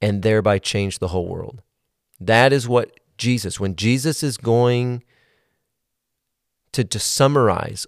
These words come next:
all of the Old Testament, when he's going to summarize everything that Moses and the prophets and the Psalms speak about, he says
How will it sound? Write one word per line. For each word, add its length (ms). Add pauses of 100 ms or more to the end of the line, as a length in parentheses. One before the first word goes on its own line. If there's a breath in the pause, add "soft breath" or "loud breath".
all 320
of 140
the 120
Old 200
Testament, 520
when 160
he's 280
going 220
to 100
summarize 640 (420 soft breath)
everything 560
that 140
Moses 560
and 180
the 60
prophets 560
and 140
the 60
Psalms 640
speak 360
about, 320 (420 soft breath)
he 280
says 360